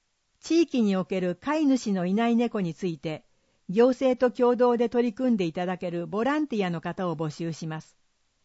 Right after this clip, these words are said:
対象、区内在住の方若干名。内容、動物愛護の普及啓発活動。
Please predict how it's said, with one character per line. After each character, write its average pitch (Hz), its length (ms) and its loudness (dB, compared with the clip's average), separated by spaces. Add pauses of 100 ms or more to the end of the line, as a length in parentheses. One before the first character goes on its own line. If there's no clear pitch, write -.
(580)
対 262 180 0
象、 240 400 0 (520)
区 330 140 -2
内 233 260 2
在 196 260 2
住 214 180 0
の 208 140 0
方 190 380 -4 (100)
若 180 140 -4
干 214 340 -2
名。 151 300 -8 (760)
内 240 300 2
容、 220 320 2 (560)
動 294 200 2
物 294 260 -2
愛 285 180 0
護 196 160 0
の 170 220 -4 (100)
普 - 180 -20
及 285 260 0
啓 262 200 2
発 247 240 -2
活 233 300 -4
動。 151 320 -6